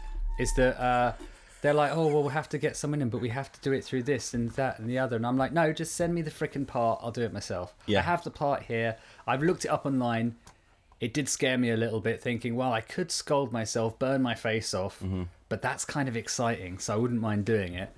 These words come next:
Speaker 2: Yeah.
Speaker 1: Uh, but then the other part of me is like, "Well, if I screw this up, it's coming out of my deposit." <laughs> So,
Speaker 2: Yeah.
Speaker 1: at least if it's my house, like, if you broke your fridge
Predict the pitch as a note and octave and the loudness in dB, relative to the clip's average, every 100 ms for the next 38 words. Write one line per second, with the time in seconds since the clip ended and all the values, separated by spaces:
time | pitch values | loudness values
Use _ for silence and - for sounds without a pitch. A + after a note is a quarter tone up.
0 | - - F#2+ - A2+ A2 G2+ G2 - _ | -16 -2 -2 0 2 2 2 -2 -6 _
1 | C3 C3+ C3+ C#3 C#3+ C#3 C3 A#2+ A#2+ A#2+ | 0 2 4 4 4 4 2 2 2 2
2 | B2+ C3 C#3 D3+ F3+ A3+ A#3+ - F#3 D#3+ | 0 0 2 0 2 0 0 0 2 2
3 | D3+ F3 E3+ A2 - - A#2+ - - D#3 | 0 2 2 2 -2 -6 -4 0 0 0
4 | D3+ C#3 B2+ C3+ C3 A2 - D3+ B2+ G2+ | 0 0 0 0 0 0 2 2 2 -2
5 | - - - - - - A2+ A2 B2+ B2+ | -4 -10 -12 -14 -6 0 4 6 4 2
6 | - - - - - C3+ F3+ F#3+ E3+ A2+ | -2 -12 -10 -10 -2 2 4 2 0 0
7 | D3+ D3+ A2 F2 F#2 - A#2 A#2 B2 F#3 | 0 2 0 -2 -4 0 0 0 0 2
8 | G3+ E3 D3+ A#2 C3+ A#2+ C3+ G#2 F2 - | 2 4 2 2 0 0 0 0 -2 -14